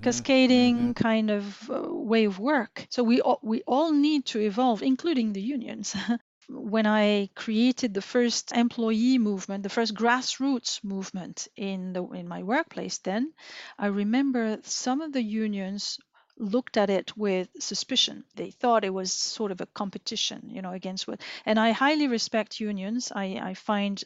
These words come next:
Speaker 1: uh, a lot of what they do is utmost necessary. And I had great partnership with other unions who understood that those grassroots empowerment movements were actually a fantastic opportunity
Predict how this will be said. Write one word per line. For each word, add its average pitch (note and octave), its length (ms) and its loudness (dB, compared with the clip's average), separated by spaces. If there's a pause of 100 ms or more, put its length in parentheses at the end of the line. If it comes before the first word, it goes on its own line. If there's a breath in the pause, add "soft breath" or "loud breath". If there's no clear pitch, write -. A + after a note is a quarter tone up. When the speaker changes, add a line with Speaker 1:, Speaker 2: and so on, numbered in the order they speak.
Speaker 1:
uh, F3 300 -8 (100)
a - 180 -10
lot G#3+ 220 0
of G#3 140 0
what G3+ 180 -6
they G#3+ 140 -2
do A3 240 -6
is G3+ 260 -4 (340)
utmost B3 520 0
necessary. B3+ 720 -4 (100)
And G#3+ 160 0
I A3 120 4
had A#3+ 280 2
great A#3+ 240 2
partnership A3 640 -2
with G3+ 200 -4
other B3 340 6
unions F3+ 680 -4 (420 loud breath)
who A3 320 0
understood A3 760 0
that G#3 260 -6
those A3+ 400 2
grassroots A3+ 800 -2
empowerment A#3 800 2
movements A3 480 -2
were G3+ 400 -2 (240 loud breath)
actually A3 520 -2
a G3 60 -6
fantastic G3 600 -6
opportunity A3 960 -4